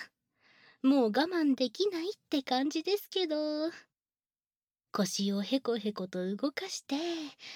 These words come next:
気筒も張っていきそうになってますけど。そんなに両足でされる足こきが気持ちいいんですか？先輩が大好きな射精まで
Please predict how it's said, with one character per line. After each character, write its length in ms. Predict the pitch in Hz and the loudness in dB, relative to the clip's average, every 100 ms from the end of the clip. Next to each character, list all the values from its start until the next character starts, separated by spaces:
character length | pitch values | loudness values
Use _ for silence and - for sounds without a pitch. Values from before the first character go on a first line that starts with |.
| - - - | -18 -20 -12
気 120 | - | -2
筒 180 | 202 202 | 0 2
も 180 | 214 214 | 2 0
張 160 | 220 | -4
っ 20 | |
て 380 | 214 _ 202 214 - - - | -6 _ -2 -2 -6 -16 -6
い 160 | 214 190 | -2 -2
き 120 | - | -4
そ 200 | - 330 | 0 2
う 40 | 339 | 4
に 120 | 370 | 4
な 100 | 440 | 4
っ 100 | - | 6
て 140 | 415 | 4
ま 140 | 381 359 | 4 -4
す 100 | - | -4
け 140 | 311 | 0
ど。 180 | 262 254 _ _ _ _ _ _ _ _ | 0 -2 _ _ _ _ _ _ _ _
そ 280 | - - 160 | -20 -4 -2
ん 120 | 170 | 0
な 100 | 208 | -2
に 160 | 226 254 | 0 2
両 260 | 240 247 254 | 4 4 2
足 200 | 254 - | -2 2
で 140 | 269 | 2
さ 140 | - | 2
れ 120 | 262 262 | 0 2
る 160 | 214 | 2
足 200 | 208 - | 0 -4
こ 140 | - 226 | -2 -2
き 140 | 226 | 0
が 240 | 226 226 220 - - - | 0 0 -2 -12 -14 -2
気 180 | 214 | 2
持 180 | 196 202 | 4 2
ち 160 | 226 302 | 0 0
い 20 | |
い 20 | |
ん 180 | 359 480 | 2 4
で 100 | 427 | 4
す 120 | - | 0
か？ 140 | - 196 196 226 392 - - _ _ _ _ _ _ _ _ _ | -4 -2 0 -2 -4 -6 -14 _ _ _ _ _ _ _ _ _
先 400 | _ - 180 185 208 | _ -4 -2 -2 0
輩 260 | 214 226 | 2 2
が 120 | 226 240 | -2 -2
大 220 | 254 254 | 0 -2
好 120 | - | -6
き 100 | - | -4
な 140 | 190 175 | -2 -2
射 160 | 190 | -6
精 260 | 185 247 247 | -2 0 2
ま 140 | 254 | 2
で 240 | 220 220 | 2 0